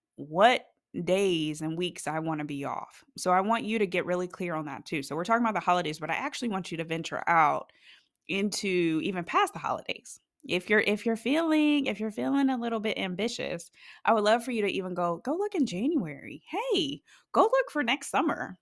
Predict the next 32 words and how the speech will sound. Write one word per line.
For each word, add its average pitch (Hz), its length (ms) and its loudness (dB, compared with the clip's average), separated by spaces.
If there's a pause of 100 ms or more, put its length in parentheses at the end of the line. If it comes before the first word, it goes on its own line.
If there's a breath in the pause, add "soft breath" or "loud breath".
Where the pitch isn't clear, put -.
(160)
you 208 140 -2
know, 208 180 0
and 202 200 -4
see, 262 360 -2
like, 165 400 0 (280)
how 220 240 2
long 277 140 6
do 262 80 0
you 254 60 0
wanna 226 140 -2
be 185 140 -2
out 170 60 -2
of 165 60 -6
the 160 140 -2
office 196 380 0
and 170 180 -4
when 233 220 0
do 220 80 -4
you 170 80 -6
wanna 143 200 -4
be 147 160 -8
out 143 180 -4
of 139 80 -8
the 135 80 -6
office? 156 560 -6 (400 soft breath)
So, 190 580 6
like, 180 180 -2
for 190 100 -6
me, 214 140 -2
I 226 60 2
already 233 240 2
know 170 400 0